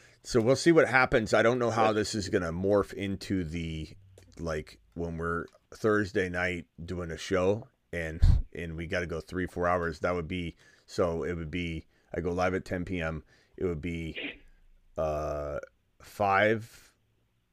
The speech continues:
Speaker 1: um, let's see here. Five,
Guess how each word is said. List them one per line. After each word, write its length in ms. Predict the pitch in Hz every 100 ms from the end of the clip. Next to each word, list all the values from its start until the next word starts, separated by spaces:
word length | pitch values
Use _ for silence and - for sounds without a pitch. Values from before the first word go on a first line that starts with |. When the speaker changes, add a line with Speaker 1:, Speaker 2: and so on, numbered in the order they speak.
| _ -
Speaker 1:
um, 500 | 82 80 76 73 71 65 - - - - _ _ _ _ _ _ _ _ _ _ -
let's 120 | 87
see 140 | -
here. 240 | 80 73 - _ _ _ _ _ _ _ _ _ _ _ _ -
Five, 960 | - 92 95 95 98 95 95 - -